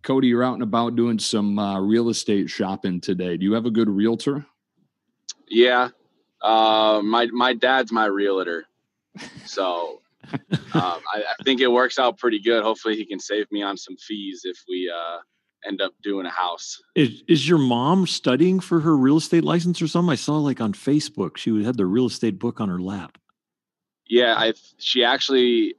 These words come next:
Speaker 2: uh, is a real estate, uh, she's official now. I think
Speaker 3: Oh,
Speaker 2: she's
Speaker 3: she
Speaker 2: trying to
Speaker 3: is.
Speaker 2: get her California license, so I don't know
Speaker 3: Oh.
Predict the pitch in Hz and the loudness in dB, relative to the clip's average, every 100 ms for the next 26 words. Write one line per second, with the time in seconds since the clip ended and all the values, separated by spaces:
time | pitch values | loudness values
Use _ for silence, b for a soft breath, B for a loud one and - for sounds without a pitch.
0 | - 107 101 104 110 104 104 98 98 87 | -6 -2 0 -2 -2 -4 -4 -4 -6 -8
1 | - _ _ _ _ - 95 90 87 85 | -8 _ _ _ _ -10 -6 -4 -6 -8
2 | 78 - _ _ _ _ _ _ - 113 | -12 -16 _ _ _ _ _ _ -8 -6
3 | 101 101 - 127 - 101 101 104 98 95 | -4 -6 -2 -2 0 -2 0 0 -2 -4
4 | 104 - 113 - 107 127 101 90 - 98 | -8 -6 -4 -2 0 0 -2 -8 -10 -6
5 | 98 - 95 107 120 127 127 151 156 - | -6 -6 -6 -4 -2 -4 -4 -2 -2 -4
6 | 85 78 87 87 92 95 113 107 | -6 -4 -4 -6 -6 -6 -8 -12